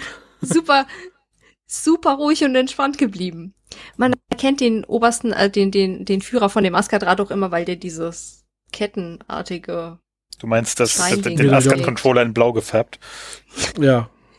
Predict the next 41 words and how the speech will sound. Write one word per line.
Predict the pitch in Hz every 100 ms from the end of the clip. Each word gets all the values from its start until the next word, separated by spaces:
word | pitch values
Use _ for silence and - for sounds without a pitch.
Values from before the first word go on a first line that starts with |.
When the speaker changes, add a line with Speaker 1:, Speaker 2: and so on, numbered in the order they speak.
| _ _ - -
Speaker 2:
Ja. | 208 - - - _ _ - - - -
Ja. | 214 180 165 180 196 _ - _ _ _ - - - - _ - _ - - -
Weißt | 214 220
du, |
damit | 220 202
kann | 214 214
er | 208
dann, | 196 185 180 -
äh, | 185 175 180 185 - _ _ _ _
kontrollieren, | - 226 - 214 202 196
wer | 190
aus | 196
dem | - 190
Raum | 190 185
rein | 180 180
und | 180 -
raus | 175
Speaker 3:
Mhm. | 117
Speaker 2:
gebeamt | 180 170 165 -
Speaker 3:
Ja, | 110 104
Speaker 2:
wird. | 104
Speaker 3:
den, | 101 -
ähm, | 120 110
den | 117 110
Speaker 2:
Der | 117
hat | 185
Speaker 3:
Boss-Mode | 104
Speaker 2:
die | 107
Speaker 3:
aus-, |
Speaker 2:
Kontrolle. | 104 180 - 165 170
Speaker 3:
ausführen. | 175 104 - _ _ _ _ _ - - - _ -
Mhm. | 113 147
Speaker 1:
Ü-, | 175 -
ü-, | 214
übrigens, | 190 185 175 165
die | - 175
Asgard | 143 - 180
vertrauen | - 156 - 143 160
schon | - - 143
sehr | 123 120 135 151
darauf, | 131 117 117 139 -